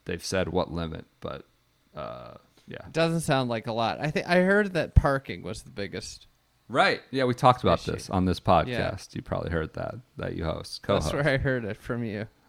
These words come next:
Speaker 1: Okay. They, they don't wanna shuttle. They, they, they might be limited in shuttles. Although now I've seen they might be shuttling guys in. Mike Davis said that, but whatever. Um, all right, anything else? Can we go to Flashback Friday? Precision Pro, Flashback Friday?
Speaker 2: Yeah.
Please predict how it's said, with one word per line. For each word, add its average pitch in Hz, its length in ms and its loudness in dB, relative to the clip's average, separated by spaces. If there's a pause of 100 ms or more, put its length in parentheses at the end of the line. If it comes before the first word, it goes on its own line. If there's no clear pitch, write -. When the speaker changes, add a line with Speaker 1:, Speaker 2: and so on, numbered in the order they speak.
Speaker 1:
Okay. - 240 -8 (520)
They, 110 120 2
they 110 180 4
don't 127 120 6
wanna 120 160 4
shuttle. 127 560 6
They, 107 160 6
they, 107 220 6
they 107 200 4
might 107 220 4
be 104 80 4
limited 104 420 8
in 92 100 2
shuttles. 104 400 0
Although 156 260 4
now 208 180 8
I've 208 160 6
seen 190 220 0
they 180 100 2
might 190 240 2
be - 80 2
shuttling 85 400 2
guys 76 300 -4
in. - 140 -10
Mike 143 240 4
Davis 156 320 0
said 120 240 0
that, - 260 -8
but - 280 -10 (300)
whatever. 110 400 2 (400)
Um, 143 500 12 (100)
all 165 80 12
right, 160 120 12
anything 185 320 8
else? 185 240 10
Can 185 80 2
we 175 80 6
go 185 120 12
to - 60 4
Flashback 175 460 10
Friday? 175 480 10
Precision 165 400 6
Pro, 175 300 10
Flashback 156 580 8
Friday? 160 460 8
Speaker 2:
Yeah. 202 360 8